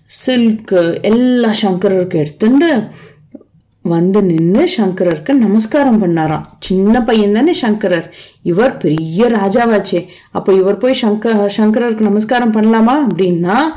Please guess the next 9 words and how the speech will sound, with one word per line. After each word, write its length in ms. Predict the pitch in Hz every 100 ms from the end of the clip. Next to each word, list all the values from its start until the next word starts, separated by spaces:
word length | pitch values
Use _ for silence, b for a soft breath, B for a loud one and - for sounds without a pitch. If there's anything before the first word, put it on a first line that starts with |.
| B B B B - _
அவர் 600 | 170 170 214 370 370 b b b b
அவரோட 540 | - 175 196 196 190 185
ஸ்தானத்துக்கு 760 | 180 - 226 294 330 - 277 320
நமஸ்காரம் 540 | 226 214 - 202 175
பண்ணாராம். 400 | 170 160 156 151
அதாவது 600 | - 160 165 160 220 302
ரொம்ப 380 | 190 156 175 220
படிச்சவாளை 640 | 220 185 185 233 226 208 185
பார்த்தா 320 | 180 180